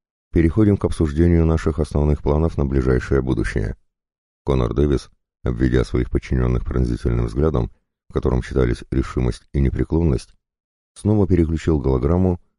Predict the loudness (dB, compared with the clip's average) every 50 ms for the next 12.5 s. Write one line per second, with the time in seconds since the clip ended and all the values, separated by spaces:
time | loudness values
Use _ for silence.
0 | _ _ _ _ _ _ -2 0 2 2 2 2 2 2 2 2 2 2 4 4
1 | 4 4 2 2 2 0 0 0 0 -2 -4 -2 0 0 2 2 2 0 -2 -4
2 | -4 -4 -2 -2 -2 -2 -2 -4 -6 -8 -6 -6 -6 -6 -6 -6 -10 _ _ _
3 | _ _ _ _ _ _ _ _ _ _ _ _ _ _ 0 0 0 2 2 2
4 | 2 2 4 2 2 2 2 2 2 4 2 2 2 0 0 0 0 0 2 2
5 | 0 0 0 -2 -4 -2 0 0 2 2 2 0 -2 -4 _ _ _ _ _ -2
6 | -2 0 0 0 -2 -2 -2 -2 -2 0 -2 -2 -4 -6 -4 -4 -4 -2 -2 -4
7 | -4 -4 -4 -4 -6 -4 -2 0 2 2 2 0 0 -2 _ _ _ _ _ _
8 | _ _ _ _ -4 -2 0 2 2 2 2 2 2 2 2 0 0 0 -2 -2
9 | -2 -2 -6 -8 -10 _ _ _ _ _ -8 -4 0 0 0 0 0 -2 -2 0
10 | 0 2 2 0 0 0 -2 -2 -2 -2 -2 -4 -4 -4 -4 -4 -2 -2 0 2
11 | 0 0 -2 -6 _ _ _ _ -8 -6 -6 -4 -2 0 0 2 0 0 -2 -4
12 | -4 -2 -4 -4 -2 -2 -2 -2 -2 -4